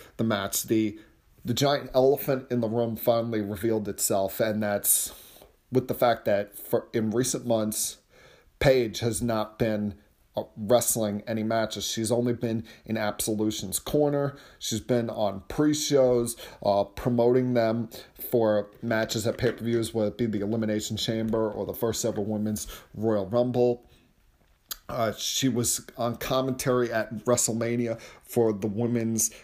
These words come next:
Battle Royal, but she, uh, finally revealed to the crowd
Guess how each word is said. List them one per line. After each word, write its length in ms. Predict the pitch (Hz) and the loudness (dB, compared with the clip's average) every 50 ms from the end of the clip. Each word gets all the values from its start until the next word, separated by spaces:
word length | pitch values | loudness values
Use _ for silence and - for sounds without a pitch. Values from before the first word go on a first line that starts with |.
| - _ - - - _ | -20 _ -20 -20 0 _
Battle 320 | 123 110 107 104 104 104 | 4 4 4 2 0 0
Royal, 560 | 101 110 110 113 117 123 120 123 127 127 127 - - - - - - - | 0 0 2 2 4 4 4 4 2 0 -4 -10 -20 -20 -20 -14 -2 -2
but 140 | 123 120 | 0 2
she, 440 | - - - - 127 120 120 117 117 | 2 2 2 4 4 2 2 2 2
uh, 240 | 110 107 101 98 92 - - - _ _ _ _ _ _ _ _ _ _ - - | 2 2 2 0 -2 -6 -12 -20 _ _ _ _ _ _ _ _ _ _ 0 2
finally 360 | 135 135 147 165 170 175 170 | 4 4 4 4 4 2 0
revealed 640 | 151 143 135 117 - 131 131 135 131 131 123 120 - - _ _ | 2 2 0 0 2 4 4 6 6 4 4 0 -6 -16 _ _
to 380 | - - - - 151 147 147 139 | -6 -6 -2 2 4 4 4 4
the 120 | 127 123 | 0 -2
crowd 680 | 117 - - - - 143 123 127 123 107 104 98 101 101 | -6 -8 -8 -4 0 0 2 2 2 2 2 2 0 -4